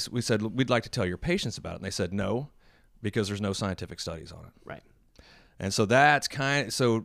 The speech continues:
Speaker 1: that's kind of, uh, that's what we did afterwards, because we were a little more courageous. But during that whole time at the beginning,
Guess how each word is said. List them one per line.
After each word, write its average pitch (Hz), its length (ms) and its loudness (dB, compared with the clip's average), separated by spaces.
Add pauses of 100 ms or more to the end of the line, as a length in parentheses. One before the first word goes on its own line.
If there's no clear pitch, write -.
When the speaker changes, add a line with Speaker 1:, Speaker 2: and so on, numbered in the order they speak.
(120)
Speaker 1:
that's 139 340 4
kind 131 260 2
of, 110 180 0
uh, 98 240 2
that's 113 200 4
what 117 120 2
we 110 80 2
did 92 120 2
afterwards, 90 520 0
because 92 280 -6
we 90 80 -4
were 85 140 -4
a 82 40 -14
little 92 200 -2
more 85 160 -4
courageous. 95 540 -2 (440)
But 120 200 2
during 160 240 8
that 123 160 0
whole 127 180 4
time 120 260 2
at 104 100 -2
the 95 60 -4
beginning, 101 580 -2